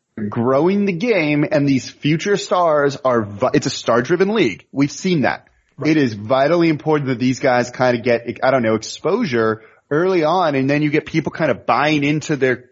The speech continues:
Speaker 1: career growth and trajectory, and I think that's kinda how you build, like, affinity for a player. So, I get it. I get where you're coming from. I just wanna see Vince in there one more time.
Speaker 2: I know, I know.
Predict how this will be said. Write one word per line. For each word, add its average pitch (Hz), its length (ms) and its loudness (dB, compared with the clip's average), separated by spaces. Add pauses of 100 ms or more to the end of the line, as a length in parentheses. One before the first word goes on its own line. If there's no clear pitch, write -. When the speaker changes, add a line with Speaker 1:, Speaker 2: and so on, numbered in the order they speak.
Speaker 1:
career 147 440 0
growth 135 400 0
and 135 120 0
trajectory, 127 540 0
and 117 80 4
I 110 40 -2
think 120 160 -2
that's 123 140 2
kinda 127 260 0
how 117 80 2
you 127 160 0
build, 120 300 0
like, 123 140 0
affinity 131 440 0
for 104 200 0
a 98 60 2
player. 101 400 0
So, 101 340 -2 (280)
I 302 100 2
get 202 200 0
it. 220 100 0
I 233 60 2
get 311 160 -4
where 247 100 -10
you're 208 120 -2
coming 123 280 0
from. 170 240 -2 (300)
I 147 100 2
just 170 160 -4
wanna 147 200 2
see 127 340 -2
Vince 123 380 -2
in 127 80 0
there 95 140 0
one 92 140 0
more 90 140 -2
time. 87 340 0
Speaker 2:
I 185 300 2
know, 131 400 -2
I 139 200 -2
know. 117 300 -6